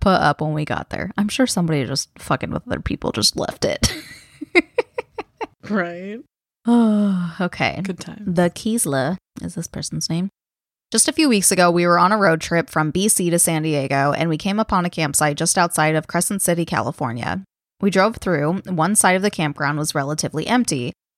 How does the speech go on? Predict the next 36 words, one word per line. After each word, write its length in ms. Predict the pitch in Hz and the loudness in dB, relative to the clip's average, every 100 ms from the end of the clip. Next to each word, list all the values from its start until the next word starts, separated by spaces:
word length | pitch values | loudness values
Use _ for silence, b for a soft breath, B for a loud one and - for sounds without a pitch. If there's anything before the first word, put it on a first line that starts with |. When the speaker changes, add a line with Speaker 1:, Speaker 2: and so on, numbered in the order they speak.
| _ | _
Speaker 1:
I 60 | - | 0
noticed 320 | 190 185 180 | 4 4 2
a 40 | 170 | 0
few 220 | 226 262 | 0 2
scattered 460 | - 226 190 226 | 2 4 4 2
tents, 340 | - 156 139 - | 0 -2 -2 -2
but 160 | 147 | -4
nobody 320 | - 165 185 208 | -2 0 0 0
close 300 | - 156 - | 2 0 0
to 80 | |
the 80 | 165 | 0
location 580 | 165 160 147 139 - 156 | 0 0 -4 -4 -4 -4
we 140 | 147 | -4
ended 240 | 107 143 139 | -4 -4 -4
up 160 | 139 | -4
picking. 560 | - 254 - 127 - 180 | 0 -2 0 -4 -6 -6
We 80 | 185 | -2
had 160 | 165 147 | -2 -2
tons 260 | - 202 | -2 0
of 80 | 180 | 2
space. 540 | - - - - - - _ _ - | 0 -2 -6 -4 -4 -4 _ _ -2
We 80 | |
wanted 280 | 196 208 240 | 2 2 2
an 140 | 262 214 | -2 0
early 300 | 180 180 190 | 0 0 -2
night, 340 | 139 143 151 | 0 -2 0
so 140 | - | 0
I 80 | 151 | 2
started 320 | 170 175 175 | 2 2 2
a 60 | 220 | 0
fire 360 | - 143 143 147 | 2 2 2 0
while 140 | 147 | 0
my 140 | 147 | -2
girlfriend 400 | 147 160 165 170 | 0 0 2 0
started 340 | 175 147 127 - | 0 0 -2 -6
cooking. 560 | - - - - 202 | -8 -8 -10 -10 -12